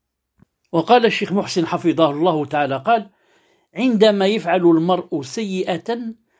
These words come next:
فإنه يتوب منها، والتوبة حسنة،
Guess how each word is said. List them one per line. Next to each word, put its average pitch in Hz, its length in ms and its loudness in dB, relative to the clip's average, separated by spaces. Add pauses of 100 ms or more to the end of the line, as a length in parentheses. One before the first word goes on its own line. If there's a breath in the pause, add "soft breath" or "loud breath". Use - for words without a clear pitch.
(160)
فإنه 208 540 4
يتوب 180 460 0
منها، 127 500 -4 (800)
والتوبة 233 800 2
حسنة، 170 640 -4